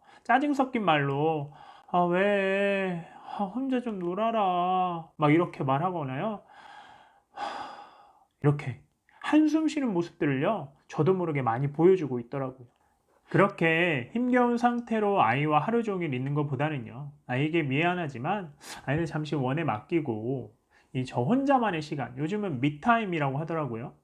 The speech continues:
그 시간에요, 특별한 거 하지 않고 그냥 혼자만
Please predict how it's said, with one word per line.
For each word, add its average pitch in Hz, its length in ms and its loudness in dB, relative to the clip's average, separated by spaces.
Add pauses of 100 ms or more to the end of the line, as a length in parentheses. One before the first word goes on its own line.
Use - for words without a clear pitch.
(600)
그 196 120 -2
시간에요, 220 760 0
특별한 311 540 2
거 262 80 4
하지 269 180 4
않고 180 600 -4
그냥 143 180 -6
혼자만 294 460 2